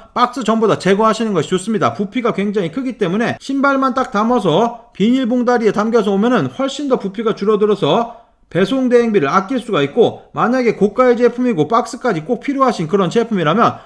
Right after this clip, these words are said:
박스 냅두고 그 위에 다시 포장하는 그런 형태로 받아보시는 것이 좋습니다.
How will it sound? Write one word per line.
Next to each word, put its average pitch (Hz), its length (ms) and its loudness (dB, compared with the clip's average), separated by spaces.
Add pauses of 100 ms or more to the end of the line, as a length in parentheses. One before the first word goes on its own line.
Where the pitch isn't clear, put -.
(140)
박스 269 560 -2
냅두고 190 520 2 (100)
그 226 240 -2
위에 277 240 4
다시 214 280 2
포장하는 233 520 -2
그런 196 220 0
형태로 233 400 2
받아보시는 190 640 0
것이 123 180 -4
좋습니다. 190 840 2